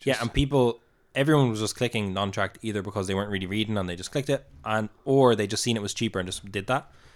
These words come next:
Speaker 1: But there was a lot of people being like, "Hey, where is this?" And I was like, "You chose non-tracked. We don't know where it is."
Speaker 2: We don't know where it is
Speaker 1: But
Speaker 2: because you said you didn't want to put
Speaker 1: <clears throat> there was a
Speaker 2: track
Speaker 1: lot
Speaker 2: on.
Speaker 1: of long delays, but everyone got their shit in the end.
Speaker 2: Yeah, yeah, yeah.
Speaker 1: But it was a customer service nightmare.
Speaker 2: Yeah. And speaking of
Speaker 1: So we
Speaker 2: Canada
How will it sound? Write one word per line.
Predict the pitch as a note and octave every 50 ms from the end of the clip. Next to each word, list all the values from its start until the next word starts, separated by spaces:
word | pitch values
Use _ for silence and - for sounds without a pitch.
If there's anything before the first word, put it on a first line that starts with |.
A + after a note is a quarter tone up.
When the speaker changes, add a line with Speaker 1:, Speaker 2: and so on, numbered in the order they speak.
| - - - _ _
Speaker 1:
But | - A#2
there | G#2+ A2+
was | A2 A2
a | A#2
lot | A#2+ A#2
of | -
people | A#2+ G#2+ G2
being | G#2 G#2 G2+
like, | G2+ G2 - -
"Hey, | C#3 C3 B2+
where | A2+ A#2+ A#2+ A#2 A2
is | G#2 -
this?" | G#2 F#2+ -
And | G#2+
I |
was | G2+ G2+
like, | G#2 G2+ - -
"You | A#2+ A#2
chose | - - B2+ A2+ G#2+ G2
non-tracked. | G#2 G2 G2 F#2+ A2 G2 F#2+ -
We | G2+ G2+ A2
don't | F#2+ E2+ F#2
know | F#2
where | F2 F2 F2
it | F2+
is." | F#2 A2 - -
Speaker 2:
We | C#3+ D3 D#3+
don't | E3+ D#3+
know | D3+
where | D3 C3+ C3 B2+
it | A#2+
is | A#2+ A#2 -
Speaker 1:
But | F#3+ G#3 D#3
Speaker 2:
because | - B2 A#2 G#2 G#2
you | A2 B2+ C#3+
said | C#3 C#3+ B2+
you | B2
didn't | - B2+ B2
want | A#2+ A#2+ A#2 G#2
to | -
put | - A#2
Speaker 1:
<clears throat> |
there | C#3
was | B2+
a | B2+
Speaker 2:
track | C#3+
Speaker 1:
lot | D3+ E3+ F3+ D3+
Speaker 2:
on. | D3+ C3+
Speaker 1:
of | A2+
long | A2+ A2 A2+ A2+ A2 G2+
delays, | G2+ F#2 F2+ G2 A#2 C3+ D#3 D#3 - - _ _ _
but | - -
everyone | A2 B2 B2 B2+ A#2 G#2+ F#2+
got | G2 F#2 -
their | - G2
shit | - - F#2+ F#2
in | F#2+ F#2
the | F2+ F2
end. | F#2 - -
Speaker 2:
Yeah, | C#3+ D3 D3+ D3+ C#3+
yeah, | B2+ A2+
yeah. | G2 F2+ G2+ _
Speaker 1:
But | - B2+
it | A#2+ A2
was | A#2 A2+ G2 F#2 - - - - _ _ _ - _ -
a | G#2 A2 G#2+ G#2+ G2+ - - _ _ - - -
customer | C#3+ C#3 - C3+ A2+
service | - B2+ A2+ G#2 G#2 - G#2
nightmare. | F#2+ F#2 F2 F2+ F2+ G2 - _ _ _ _ _
Speaker 2:
Yeah. | - D3 B2 G2+ - _ _ _ _ _ _ _ _ -
And | D3+ D3
speaking | - - A3 A#3 F#3 A3 G#3
of | F3 C#3+
Speaker 1:
So | -
we |
Speaker 2:
Canada | - E3+ F3 E3